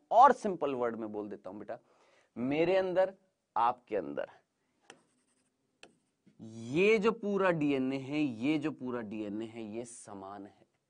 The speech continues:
अंतर जो आ रहा है, यहां पर जो डीएनए मिल रहा है, इस जगह पर जो डीएनए मिल रहा है, उसमें अंतर आ रहा है।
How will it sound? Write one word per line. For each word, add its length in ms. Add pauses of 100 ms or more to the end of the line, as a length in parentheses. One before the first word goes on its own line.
(580)
अंतर 440
जो 220
आ 120
रहा 140
है, 240 (540)
यहां 420
पर 200
जो 160
डीएनए 420
मिल 160
रहा 160
है, 60 (100)
इस 280
जगह 280
पर 180
जो 180
डीएनए 340
मिल 140
रहा 140
है, 220 (300)
उसमें 580
अंतर 460
आ 160
रहा 300
है। 160